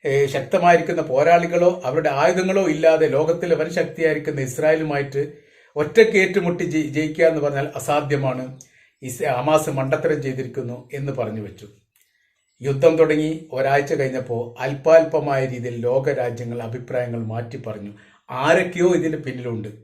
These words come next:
ആരൊക്കെയോ സഹായിക്കുന്നുണ്ട്. വെറും സഹായം മാത്രമല്ല, പ്രതിരോധ സംവിധാനത്തെ തകർക്കാൻ വേണ്ടി ഹമാസ് എന്ന് പറഞ്ഞ സൈനിക വിഭാഗത്തിന് സാധിച്ചത് ആ രാജ്യത്തിന്റെ രഹസ്യം ഏതോ തരത്തിൽ ചോർന്നു പോയിരിക്കുന്നു എന്നുള്ളത്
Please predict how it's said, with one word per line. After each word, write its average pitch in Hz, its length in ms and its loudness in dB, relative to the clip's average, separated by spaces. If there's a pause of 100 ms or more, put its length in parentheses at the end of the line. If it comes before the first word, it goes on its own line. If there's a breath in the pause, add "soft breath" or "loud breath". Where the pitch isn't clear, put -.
(340 soft breath)
ആരൊക്കെയോ 143 420 0
സഹായിക്കുന്നുണ്ട്. 127 760 -4
വെറും 185 280 2
സഹായം 196 380 2
മാത്രമല്ല, 139 680 -2 (800)
പ്രതിരോധ 233 460 8
സംവിധാനത്തെ 190 840 2
തകർക്കാൻ 175 540 2
വേണ്ടി 156 520 -2 (320)
ഹമാസ് 220 360 4
എന്ന് 208 160 4
പറഞ്ഞ 180 300 0
സൈനിക 170 440 -2
വിഭാഗത്തിന് 151 600 -2 (360 loud breath)
സാധിച്ചത് 160 800 2 (240 loud breath)
ആ 185 180 6
രാജ്യത്തിന്റെ 196 560 6
രഹസ്യം 151 560 0 (100)
ഏതോ 180 540 4
തരത്തിൽ 160 540 2 (280 loud breath)
ചോർന്നു 220 340 6
പോയിരിക്കുന്നു 175 800 2
എന്നുള്ളത് 170 680 2